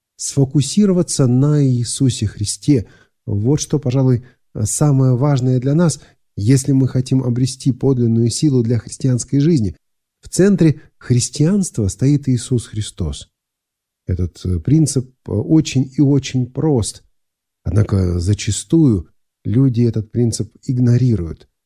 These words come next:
Восьмой стих четвёртой главы послания к филиппийцам. "Наконец, братья мои, что только истинно, что честно,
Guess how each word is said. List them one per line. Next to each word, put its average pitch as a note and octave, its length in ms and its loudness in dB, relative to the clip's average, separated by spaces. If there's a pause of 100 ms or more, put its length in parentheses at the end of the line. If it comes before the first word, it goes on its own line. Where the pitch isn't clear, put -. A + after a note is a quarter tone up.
(440)
Восьмой C#3+ 440 2
стих - 360 -4
четвёртой B2 420 -2
главы B2 300 2
послания A2+ 400 -2
к - 60 -16
филиппийцам. A2+ 600 -4 (460)
"Наконец, C3 560 2
братья A#2 460 -2
мои, C#2+ 300 -8 (460)
что - 260 -2
только E3 260 0
истинно, G#2 680 -4 (220)
что - 260 -2
честно, - 680 -2